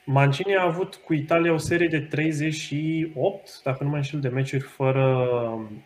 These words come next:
fără înfrângere. O serie la nivelul echipelor naționale care e senzațional. Chiar dacă mai joci și cu Liechtenstein și cu Kazakhstan,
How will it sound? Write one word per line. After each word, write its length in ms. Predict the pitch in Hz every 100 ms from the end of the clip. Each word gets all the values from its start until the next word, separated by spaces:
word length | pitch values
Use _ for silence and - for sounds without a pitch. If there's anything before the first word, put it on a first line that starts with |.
| _
fără 220 | - 143
înfrângere. 760 | 123 - 123 131 156 175 190 - - _ _ _ _ _ _ _ _
O 120 | 131 123
serie 400 | - 147 147 143
la 200 | 131 127
nivelul 340 | 123 135 139
echipelor 320 | 135 139 131
naționale 1000 | 127 120 120 131 139 147 147 147 139 143 - -
care 180 | 123
e 60 | 127
senzațional. 600 | 131 139 135 135 151 120
Chiar 140 | 151
dacă 320 | 151 143 135 120
mai 160 | 123 123
joci 200 | 139 139
și 140 | 131
cu 240 | 123 120 -
Liechtenstein 560 | 123 120 - 117 - 117
și 80 | -
cu 100 | 117
Kazakhstan, 760 | 113 110 110 - 113 139 156